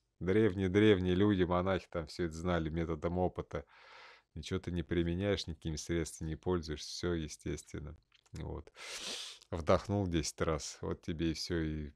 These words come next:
перелилось лишнее, и все отлично, и желудок в порядке, и чувство голода, рефлекс этот пропал.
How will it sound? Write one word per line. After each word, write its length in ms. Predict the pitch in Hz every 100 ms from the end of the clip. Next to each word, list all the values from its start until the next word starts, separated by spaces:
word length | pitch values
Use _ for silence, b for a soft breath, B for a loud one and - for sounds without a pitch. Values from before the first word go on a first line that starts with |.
| -
перелилось 600 | 85 85 85 85 80 -
лишнее, 680 | 85 82 - 85 76 87 80
и 40 | 87
все 240 | - 90
отлично, 480 | 80 - 80 - -
и 40 | 73
желудок 420 | 85 87 82 -
в 60 |
порядке, 500 | - 82 87 - -
и 20 | 73
чувство 360 | 82 - -
голода, 420 | 76 87 80 76
рефлекс 500 | 78 76 - 82 -
этот 200 | - - -
пропал. 480 | 82 76 - 73